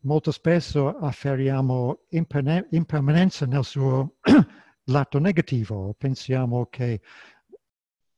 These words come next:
perderò tutto, devo morire, eh, devo perdere i cari,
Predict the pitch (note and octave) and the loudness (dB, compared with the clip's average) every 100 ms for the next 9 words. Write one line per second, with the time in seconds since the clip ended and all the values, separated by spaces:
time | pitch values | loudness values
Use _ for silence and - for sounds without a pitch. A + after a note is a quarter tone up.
0 | _ _ - C#4+ _ _ C#3 D#3 D3+ C#3+ | _ _ -20 -20 _ _ -4 -2 0 0
1 | C#3+ - F#3+ E3+ - G2+ G#2 G2+ C#3 A#2+ | -2 -2 -4 -4 -4 -4 -4 -4 -4 -4
2 | C3+ C#3 C3 D#3 D#3+ A#2 G#2 G2+ G2+ G#2 | -4 -2 -2 -2 -2 -2 -4 -6 -6 -6
3 | G2+ - - - - - A#2+ G#2 C3 A#2+ | -10 -14 -20 -20 -18 -10 -8 -4 -4 -4
4 | B2+ - D3+ D3+ C#3+ C3+ C3+ C3+ - D3 | -6 -6 -4 -4 -2 -2 -2 -4 -4 -6
5 | D#3+ A2 G#2 G2+ F#2 F2+ | -4 -6 -6 -6 -8 -12